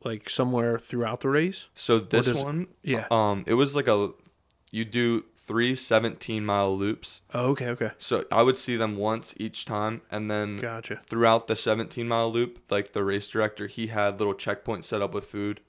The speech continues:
Speaker 1: Y-,
Speaker 2: um,
Speaker 1: okay.
Speaker 2: at each one.
Speaker 1: That's
Speaker 2: So I can
Speaker 1: nice.
Speaker 2: use, use those as well. So you use those to fuel when you're there, and then I check in with my parents every seventeen miles on that one.
Speaker 1: Wow. So you're running around, you're, you're eating as you go. I assume you don't stop. You just grab something,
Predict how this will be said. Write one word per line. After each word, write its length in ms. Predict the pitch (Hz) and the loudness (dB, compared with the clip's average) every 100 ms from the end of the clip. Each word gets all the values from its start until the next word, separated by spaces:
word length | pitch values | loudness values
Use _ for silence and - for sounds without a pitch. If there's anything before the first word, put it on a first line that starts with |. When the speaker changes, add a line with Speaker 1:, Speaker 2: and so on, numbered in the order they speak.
| _ - | _ -14
Speaker 1:
Y-, 100 | 135 | -10
Speaker 2:
um, 140 | 135 127 | -4 0
Speaker 1:
okay. 220 | 113 107 | 2 2
Speaker 2:
at 120 | 98 | 0
each 200 | 98 - | -4 -6
one. 260 | 101 101 101 | -4 -4 -6
Speaker 1:
That's 180 | - 156 | -4 2
Speaker 2:
So 40 | 104 | 2
I 40 | 113 | 2
can 100 | 110 | -2
Speaker 1:
nice. 80 | 107 | 0
Speaker 2:
use, 360 | 110 107 - - - _ - | 0 0 -4 -16 -20 _ -6
use 220 | 110 101 | -4 0
those 260 | 104 107 104 | 2 2 0
as 100 | 98 | -2
well. 400 | 98 98 104 - _ - | 2 2 0 -6 _ -16
So 140 | - | -8
you 140 | 101 107 | -6 -4
use 240 | 110 107 | -2 -2
those 240 | 107 107 | 0 0
to 80 | 110 | 0
fuel 260 | - 110 107 | -4 -2 -2
when 120 | 104 | 0
you're 120 | 98 | -2
there, 240 | 95 101 101 | 0 0 0
and 140 | 101 | 0
then 80 | 101 | -2
I 100 | 95 | -2
check 260 | 110 98 | -2 -2
in 80 | 101 | -2
with 120 | 101 | -4
my 80 | 101 | -6
parents 320 | 95 101 98 | -4 -6 -6
every 120 | 95 95 | -8 -6
seventeen 460 | 98 95 - 101 | -6 -8 -8 -8
miles 380 | 95 95 95 95 | -4 -4 -4 -8
on 80 | 95 | -8
that 140 | 92 | -6
one. 80 | 98 | -4
Speaker 1:
Wow. 100 | 98 - - - - | -2 -2 -4 -10 -14
So 140 | - 135 | -4 0
you're 160 | 120 | 2
running 280 | 131 156 165 | 4 4 6
around, 440 | 165 143 135 135 | 4 2 0 -2
you're, 260 | 117 117 107 | -2 -4 -4
you're 160 | 127 123 | -2 0
eating 240 | 147 143 | 0 2
as 100 | 139 | 0
you 60 | 139 | 0
go. 80 | - | 0
I 80 | 135 | 0
assume 340 | 127 - 190 | 0 2 4
you 60 | 139 | 4
don't 180 | 120 - | 2 0
stop. 300 | 135 98 120 | -4 -4 -4
You 80 | |
just 180 | 123 113 | -4 -2
grab 260 | 120 120 123 | -2 -2 0
something, 320 | 120 127 117 | 0 0 -4